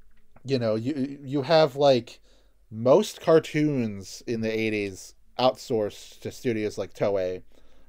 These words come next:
uh, or, like, uh, other places like that. And, you know, outsourcing to Japan has always been a thing, but it started to become, like,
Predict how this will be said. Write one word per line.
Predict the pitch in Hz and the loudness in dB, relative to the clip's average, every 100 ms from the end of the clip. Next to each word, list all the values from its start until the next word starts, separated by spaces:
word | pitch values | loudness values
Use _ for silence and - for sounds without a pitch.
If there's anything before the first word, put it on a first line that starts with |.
| - - | -20 -10
uh, | 98 92 87 82 82 - - | -6 -4 -4 -4 -8 -10 -8
or, | 107 95 | -6 -4
like, | 92 90 - - - | -8 -10 -14 -20 -14
uh, | 117 110 - | -8 -6 0
other | 117 110 | 0 0
places | 95 110 101 107 87 | -2 -4 -4 -6 -8
like | 92 92 | -8 0
that. | 143 85 80 - - _ | 0 0 -2 -12 -20 _
And, | 135 135 180 | -2 -2 -4
you | 165 | -4
know, | |
outsourcing | 135 165 160 170 156 143 127 - | 2 4 6 4 4 0 -6 -4
to | 113 104 | -4 -4
Japan | 95 - 123 110 | -8 -4 0 0
has | 104 95 | -2 0
always | 113 123 117 | 2 2 2
been | 131 | -2
a | 123 | -2
thing, | 139 131 131 131 - - - - | -4 -6 -8 -14 -20 -20 -20 0
but | 123 117 | 2 2
it | 113 | -2
started | - 156 143 123 | 4 4 4 0
to | 139 | -4
become, | 113 117 143 120 | -4 -6 -4 -2
like, | 113 107 - - | -2 -2 -4 -16